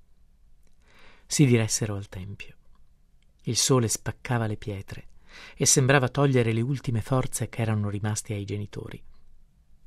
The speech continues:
Fecero la descrizione del figlio ad alcuni dottori della legge. Costoro risposero che era giunta loro voce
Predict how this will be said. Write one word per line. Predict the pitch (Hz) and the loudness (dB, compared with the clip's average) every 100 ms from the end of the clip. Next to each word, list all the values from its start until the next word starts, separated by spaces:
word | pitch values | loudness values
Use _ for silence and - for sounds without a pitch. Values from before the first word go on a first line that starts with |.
| - - - | -20 -20 -20
Fecero | - 131 - 113 101 | 0 0 2 -2 -4
la | |
descrizione | 98 101 - 107 - 117 | -8 -8 -6 -2 0 0
del | 104 104 | 0 -2
figlio | - 139 117 101 - - - - - | 0 2 2 0 -8 -16 -18 -10 0
ad | 131 | 4
alcuni | 123 - 123 | 4 6 4
dottori | 107 101 - 113 113 | 4 0 0 0 0
della | 104 104 | -4 -6
legge. | 101 113 104 - - - - - - _ - - - - - - - - - - | -4 -4 -6 -12 -12 -20 -20 -20 -20 _ -20 -20 -20 -20 -20 -20 -20 -20 -18 -6
Costoro | 107 - 117 110 110 | -4 0 2 4 4
risposero | 123 - 120 107 110 113 | 2 2 2 2 2 0
che | - | 0
era | 151 | 0
giunta | 156 208 160 | 2 2 2
loro | 135 156 | 4 4
voce | 120 110 104 - 123 | 2 0 -2 -2 -2